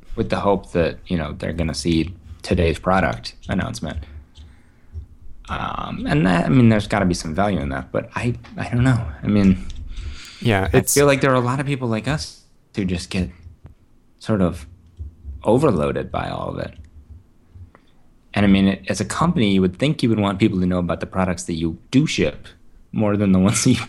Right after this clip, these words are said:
Speaker 1: don't.
Speaker 2: Right. Well, and to have a better understanding of, yeah, what's available and what works and, you know, what has finished firmwares, although I don't think any of their products have finished firmwares.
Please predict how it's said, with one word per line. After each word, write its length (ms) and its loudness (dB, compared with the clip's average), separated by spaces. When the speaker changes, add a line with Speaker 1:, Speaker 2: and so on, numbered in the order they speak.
Speaker 1:
don't. 520 -2
Speaker 2:
Right. 280 0
Well, 280 6
and 120 2
to 60 0
have 180 0
a 40 4
better 260 4
understanding 680 -2
of, 280 -8
yeah, 160 -2
what's 380 -2
available 400 0
and 100 0
what 220 2
works 560 0
and, 200 -2
you 80 -2
know, 120 -2
what 240 0
has 260 0
finished 580 6
firmwares, 500 0
although 160 2
I 60 -2
don't 120 -2
think 180 -2
any 140 2
of 80 -8
their 100 0
products 320 8
have 140 -2
finished 380 -4
firmwares. 500 0